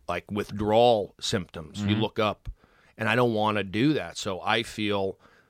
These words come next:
Speaker 1: you know, before I get in too deep with it, and I get, you know, my body, f-, it, maybe I'm already beyond that. I don't, I, I heard, I just hear nightmares. I've heard it's hard to get off of, and then I'm feeling it.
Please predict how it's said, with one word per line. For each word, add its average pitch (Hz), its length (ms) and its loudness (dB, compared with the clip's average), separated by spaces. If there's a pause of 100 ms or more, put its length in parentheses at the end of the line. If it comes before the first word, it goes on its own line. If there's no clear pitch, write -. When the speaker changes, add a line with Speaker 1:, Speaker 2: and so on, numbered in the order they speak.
(600)
Speaker 1:
you 101 120 2
know, 95 120 4
before 104 340 2
I 98 60 4
get 101 180 4
in 95 280 -2
too 110 260 2
deep 113 340 2
with 95 220 -4
it, 87 200 -4 (1000)
and 101 580 4 (160)
I 98 120 2
get, 95 280 0 (1200)
you 98 80 -4
know, 90 280 -2
my 101 140 0
body, 101 320 2
f-, - 240 -12 (420)
it, 104 100 -6 (320)
maybe 123 280 2
I'm 127 100 2
already 143 340 2
beyond 101 400 -4
that. 95 160 -6
I 135 80 2
don't, 151 160 0
I, 139 160 4
I 131 120 0
heard, 135 280 0
I 135 80 0
just 139 200 -2
hear 135 100 -2
nightmares. 120 720 -2
I've 107 120 -6
heard 139 400 2
it's - 100 -14
hard 127 260 2
to 120 80 -4
get 113 140 0
off 101 300 -2
of, 104 180 -6
and 123 180 -2
then 123 280 0 (380)
I'm 127 200 -2
feeling 233 460 -2
it. 80 140 -18